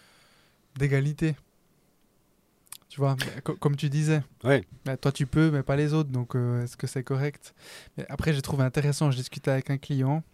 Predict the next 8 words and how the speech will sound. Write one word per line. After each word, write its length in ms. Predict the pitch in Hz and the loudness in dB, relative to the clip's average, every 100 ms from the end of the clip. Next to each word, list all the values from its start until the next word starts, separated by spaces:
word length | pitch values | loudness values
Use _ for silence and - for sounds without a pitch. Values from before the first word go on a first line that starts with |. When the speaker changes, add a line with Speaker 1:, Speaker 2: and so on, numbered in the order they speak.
| _ _ _ _ _ _ _ - _ _ | _ _ _ _ _ _ _ -20 _ _
Speaker 1:
dans 100 | 135 | -2
l'horlogerie 460 | 123 120 117 127 147 | 0 -2 -4 -2 -2
aussi, 380 | 127 139 147 151 _ _ _ - | -2 -2 -2 -4 _ _ _ -20
donc, 220 | - 113 | -6 -4
euh, 40 | |
département 560 | 113 120 - 135 131 127 | -2 -4 -2 -2 -2 -2
I 80 | 120 | -4
T. 260 | - 151 | -4 -4